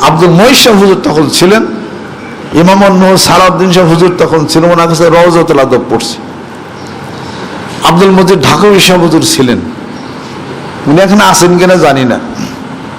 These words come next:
সেইখানে কেন এই আত্মার চর্চা, কেন ওই পীর মাসের বুজুর্গানি দিন তাদের এই দরবারে কেন উঠা চলাফেরা যাতায়াত করতে হয়?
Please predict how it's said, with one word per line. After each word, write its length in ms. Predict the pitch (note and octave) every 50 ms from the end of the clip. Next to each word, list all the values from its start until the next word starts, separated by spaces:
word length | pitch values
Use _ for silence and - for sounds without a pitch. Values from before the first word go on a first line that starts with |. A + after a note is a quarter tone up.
| - - - - - - - - - - - - - - - - - - - - - - - - - - -
সেইখানে 800 | - - - - F#3+ A#3+ A#3+ - A3 B3 A#3 G#3+ F#3 F3+ G#3+ - - - - - - - - - - - - - - -
কেন 240 | - B3 B3 B3+ C4+ G4 - -
এই 360 | - - A3 A#3+ B3+ B3+ B3+
আত্মার 540 | B3+ C4 A3 A3+ A#3+ B3+ B3+ - - A#3 G3+ D3+ -
চর্চা, 460 | F3+ D#3+ - - - - C#3 G#2 - - - - - - - - - - - - - - - - - - - - - -
কেন 240 | G#3+ G#3 A#3 B3+
ওই 380 | C4+ C#4 C4 - - B3+ C4 B3+ - -
পীর 180 | B3 B3 A#3+ A3
মাসের 280 | G#3+ G3+ - A#3+ A#3+
বুজুর্গানি 540 | A3+ G3+ F#3+ F#3 G#3 G3+ F#3+ A3+ A#3+ A#3 A#3+
দিন 320 | A3+ A#3+ B3+ B3 A#3+ A#3+
তাদের 320 | - G3 G3+ G3+ A#3 A#3+ A#3
এই 180 | F#3 F#3 G#3
দরবারে 440 | G3+ - G3+ G3 G3 F#3+ G3+ G3+ G3+ - -
কেন 340 | - A#3+ A#3+ B3+ C4+ C4 B3
উঠা 260 | A#3 - G3+ G#3 A3+
চলাফেরা 520 | A3+ - A#3 A3+ A#3 A3 - - A3+ G#3 G3
যাতায়াত 380 | F3+ F#3 F3+ - F3+ F3 F3 - -
করতে 320 | - G#3 G#3 - - G#3+ D3
হয়? 300 | - A#2 C#3+ C#3 A2